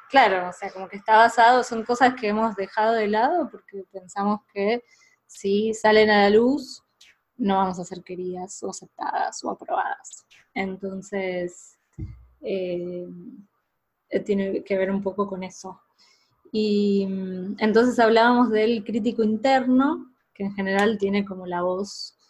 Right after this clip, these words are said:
de nuestros padres o de los que nos cuidaron,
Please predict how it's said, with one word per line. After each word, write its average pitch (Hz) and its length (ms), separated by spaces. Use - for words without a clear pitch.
de 190 160
nuestros 185 380
padres 240 460
o 196 60
de 190 100
los 196 160
que 196 160
nos 190 200
cuidaron, 208 840